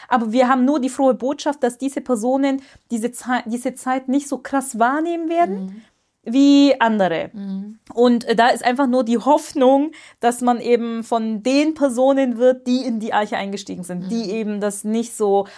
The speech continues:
Speaker 1: hart mitbekommen, nichtsdestotrotz, ja, es ist brutal.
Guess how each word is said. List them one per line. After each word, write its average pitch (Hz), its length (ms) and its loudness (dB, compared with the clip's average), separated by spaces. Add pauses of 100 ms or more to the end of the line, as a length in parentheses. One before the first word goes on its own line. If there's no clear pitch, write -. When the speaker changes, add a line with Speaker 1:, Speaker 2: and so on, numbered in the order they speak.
Speaker 1:
hart 208 300 -2
mitbekommen, 202 580 -4 (520)
nichtsdestotrotz, 269 800 0
ja, 240 320 2 (140)
es 240 160 -2
ist 269 180 -10
brutal. 320 420 -4